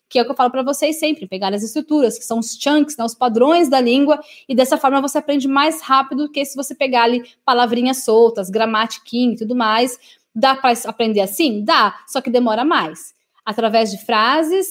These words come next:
chunks, padrões, vai mais rápido, é mais eficiente e você tem mais, é, fluência na hora de falar, você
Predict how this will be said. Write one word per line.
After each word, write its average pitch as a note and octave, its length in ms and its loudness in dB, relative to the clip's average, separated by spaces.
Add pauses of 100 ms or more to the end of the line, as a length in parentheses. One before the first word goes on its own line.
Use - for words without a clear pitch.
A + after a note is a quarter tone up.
(220)
chunks, C4+ 540 0
padrões, A3 480 -4
vai A#3+ 180 0
mais B3+ 300 -4
rápido, F3 460 -8
é - 20 -10
mais G#3 240 -4
eficiente B3 720 -2
e B3+ 60 -4
você B3 280 -6
tem B3+ 380 -2 (400)
mais, A#3 800 0
é, A3 300 2
fluência D#4+ 520 2
na C4+ 80 2
hora B3+ 120 4
de B3+ 100 -8
falar, A#3 240 2
você A#3+ 260 -2